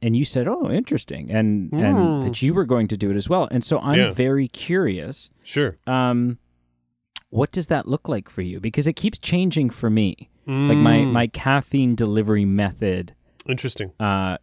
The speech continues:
Speaker 1: keeps changing.
Speaker 2: Yep.
Speaker 1: Um, so, so what are you drinking right now that has
Speaker 2: I
Speaker 1: caffeine
Speaker 2: am,
Speaker 1: in it?
Speaker 2: I am not a coffee drinker at all. I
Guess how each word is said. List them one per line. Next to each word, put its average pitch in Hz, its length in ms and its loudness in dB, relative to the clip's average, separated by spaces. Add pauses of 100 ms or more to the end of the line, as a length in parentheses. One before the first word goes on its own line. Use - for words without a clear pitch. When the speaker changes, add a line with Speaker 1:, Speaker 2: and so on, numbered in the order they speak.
Speaker 1:
keeps - 260 -2
changing. 104 420 -2 (360)
Speaker 2:
Yep. 127 200 -4 (120)
Speaker 1:
Um, 95 300 -2
so, - 240 0
so - 180 -2
what 175 200 0
are 240 40 -2
you 208 160 0
drinking 147 400 -2
right 98 160 -6
now - 400 -12
that 110 100 -2
has 147 220 4
Speaker 2:
I 180 60 2
Speaker 1:
caffeine 190 260 0
Speaker 2:
am, 110 180 0
Speaker 1:
in - 120 -6
it? - 120 -12 (300)
Speaker 2:
I 139 220 2
am 139 580 0
not 135 300 2
a 135 40 -4
coffee 123 380 -2
drinker 113 540 -4 (200)
at 107 80 -10
all. 110 440 0 (100)
I 113 120 -2